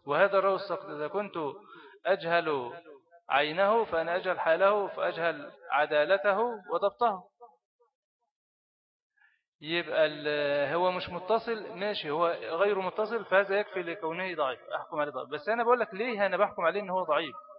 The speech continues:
ما أنا عارف إن هو ضعيف، بس هو ليه بحكم على أساس أنا لا أدري من هذا الساقط،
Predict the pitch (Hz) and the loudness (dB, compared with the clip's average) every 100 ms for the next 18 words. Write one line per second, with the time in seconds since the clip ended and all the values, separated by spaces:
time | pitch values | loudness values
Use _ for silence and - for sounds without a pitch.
0 | - 147 175 196 175 180 151 120 110 - | -6 2 2 2 0 0 2 -4 -6 -18
1 | _ _ 143 - 165 180 180 220 165 185 | _ _ -16 -6 -2 -2 0 -2 -2 -6
2 | 180 - _ - 156 156 175 - _ _ | -6 -14 _ -10 -10 -10 -14 -20 _ _
3 | - 165 185 170 165 165 196 190 214 208 | -6 -2 2 4 4 4 0 -2 -6 -6
4 | - - - 160 160 196 190 - 208 208 | -14 -20 -4 -4 2 2 0 -6 -6 -4
5 | 214 | -6